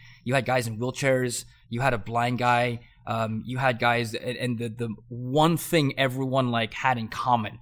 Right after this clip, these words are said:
even though we're from different walks of life and different cities and everything, is that everyone was intensely lonely. And we had a lot of the things that come along with being lonely. Some men were angry, some men were just hurt, some men were traumatized,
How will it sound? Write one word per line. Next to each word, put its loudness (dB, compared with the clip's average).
even -4
though 4
we're 0
from -6
different -6
walks -4
of -4
life 0
and -6
different -10
cities -4
and -6
everything, -6
is -2
that 0
everyone 4
was 0
intensely -2
lonely. -6
And 0
we -2
had 4
a 4
lot 4
of -2
the -4
things 6
that 4
come 0
along 6
with 0
being 2
lonely. 0
Some 2
men 4
were 0
angry, 0
some 0
men 4
were 2
just -6
hurt, 2
some 0
men 0
were -6
traumatized, -2